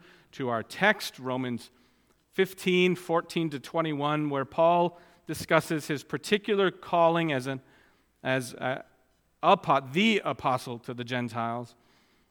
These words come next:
in which also Paul considers his gospel ambitions. Let's pray once again before we read the text, then we'll read it,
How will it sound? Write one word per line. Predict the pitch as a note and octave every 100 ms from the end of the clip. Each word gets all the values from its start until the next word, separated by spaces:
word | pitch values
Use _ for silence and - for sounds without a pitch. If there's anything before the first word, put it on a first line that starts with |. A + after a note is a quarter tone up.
| _ _ _ _ _
in | B2 B2+ B2
which | A#2+ -
also | C3 A#2+ B2+
Paul | A2+ A#2+ A2+
considers | - A2+ - A2 G#2+ -
his | A2 G2+ - _ _ _ A#2+
gospel | B2 A#2+ - - G2+ F#2+ _ _ _ _ _ -
ambitions. | A2+ G#2 G2 B2+ - A2 F#2 D#2+ - - - - _ _ -
Let's | D#3+
pray | - - D3+ C3 A2 - _ _ _ _ _ _ -
once | B2+ -
again | F#2+ A2+ G#2+ F#2+ F#2 _
before | G#2 G2 A#2+ A2+
we | A2 G2 _ _ _ _ -
read | A#2+ A#2+ G#2
the | G#2
text, | - C#3 -
then | C3 A#2
we'll | A2
read | A2 C#3+
it, | D#3